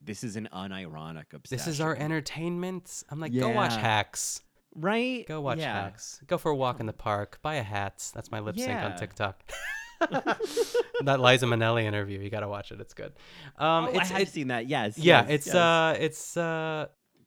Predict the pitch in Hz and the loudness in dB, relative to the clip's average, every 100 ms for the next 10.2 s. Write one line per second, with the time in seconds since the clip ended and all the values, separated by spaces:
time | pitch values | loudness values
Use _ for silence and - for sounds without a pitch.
0 | _ _ _ - 170 165 202 185 120 101 | _ _ _ -4 -2 -2 -2 -2 -4 -6
1 | 107 - 101 98 135 - 127 120 - 160 | -8 -8 -10 -8 -8 -8 -12 -12 -10 -6
2 | 151 135 156 135 127 120 107 95 101 101 | -6 -4 -6 -4 -6 -8 -8 -8 -10 -12
3 | 98 110 127 175 101 98 98 98 101 104 | -10 -8 -4 -4 -4 -6 -8 -8 -8 -6
4 | 104 151 - - - - - - 180 185 | -2 -2 -2 -6 -16 -14 -8 2 4 4
5 | 180 - _ _ - 202 254 - 202 196 | 0 -6 _ _ -6 0 0 2 2 2
6 | 180 151 147 160 98 165 139 190 180 - | 0 -4 -8 -12 -16 -10 0 0 0 -6
7 | - 185 175 165 165 156 156 151 147 139 | -4 0 0 0 0 0 -2 -2 -4 -6
8 | 185 190 - - 104 370 381 339 214 95 | -4 -6 -6 -8 -6 -6 -6 -4 -2 -2
9 | 87 87 165 311 320 110 104 202 95 - | -2 -4 -6 -2 2 2 2 -2 -2 -8
10 | - | -14